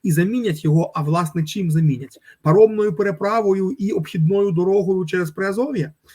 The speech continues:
Е, ну, дорогу через Приазов'я ми рано чи пізно сподіваємося перерізати. Ми сподіваємося до Азова, е,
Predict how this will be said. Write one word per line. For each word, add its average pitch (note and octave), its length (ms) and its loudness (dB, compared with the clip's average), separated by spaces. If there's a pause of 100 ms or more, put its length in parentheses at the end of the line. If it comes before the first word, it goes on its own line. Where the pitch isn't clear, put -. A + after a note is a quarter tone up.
(400)
Е, D#3+ 440 0 (200)
ну, D#3+ 340 2 (120)
дорогу E3+ 460 4
через G#3+ 240 2
Приазов'я G3+ 560 0
ми F3 120 -2
рано F#3 220 -2
чи D#3+ 120 -8
пізно G#3 260 -8
сподіваємося D3+ 520 0
перерізати. C3+ 540 -8
Ми C3+ 60 -8
сподіваємося E3 500 -4
до D3+ 60 0
Азова, D3 540 -2
е, D3 420 -2